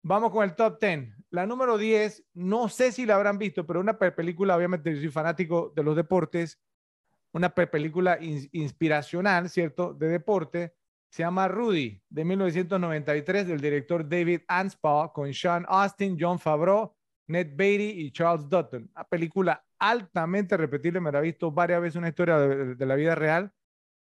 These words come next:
de Rudy Rudiger, eh, una per-, un, un jugador, digamos, pequeño, ¿cierto? Que no era muy inteligente, pero él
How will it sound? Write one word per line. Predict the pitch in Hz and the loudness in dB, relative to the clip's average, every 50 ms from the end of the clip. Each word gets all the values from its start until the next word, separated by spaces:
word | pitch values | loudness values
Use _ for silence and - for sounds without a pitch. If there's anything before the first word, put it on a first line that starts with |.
| _ | _
de | _ 135 143 135 | _ 0 0 0
Rudy | 135 143 160 180 180 190 190 196 190 - - _ | 2 2 2 2 2 2 2 0 -2 -6 -14 _
Rudiger, | 160 147 170 214 220 196 165 143 165 170 170 165 - _ _ _ _ _ _ _ | -6 0 2 2 4 4 2 2 2 2 2 0 -4 _ _ _ _ _ _ _
eh, | - 143 143 139 143 139 139 143 143 175 | -2 0 2 2 2 2 2 0 -2 -2
una | 170 165 170 170 180 185 175 - | -4 -4 -2 0 0 0 0 2
per-, | 185 165 170 - | 0 0 0 0
un, | 175 165 165 170 170 170 180 190 | -2 -4 -2 0 0 0 0 0
un | 185 175 170 175 170 165 | 0 0 0 2 0 2
jugador, | 160 185 170 160 160 160 | 4 4 6 6 6 4
digamos, | 156 170 165 165 175 180 - _ | 2 0 0 0 0 -2 -4 _
pequeño, | _ 156 143 - 180 185 180 180 175 175 170 170 170 | _ -6 -4 0 0 0 0 0 -2 -2 -2 -4 -6
¿cierto? | 147 - 170 160 156 143 - 175 170 160 156 - | -4 -2 -2 -2 -2 -2 0 0 0 0 -2 0
Que | - 147 143 | -2 0 0
no | 151 | 2
era | 151 160 | 0 0
muy | 160 160 165 165 | 0 0 -2 -2
inteligente, | 156 160 151 143 156 170 175 180 165 156 180 | -2 -2 -2 0 0 -2 -2 -4 -4 -4 -6
pero | - - 139 139 139 | -4 -2 0 2 2
él | 143 147 151 156 - | 2 2 0 -2 -6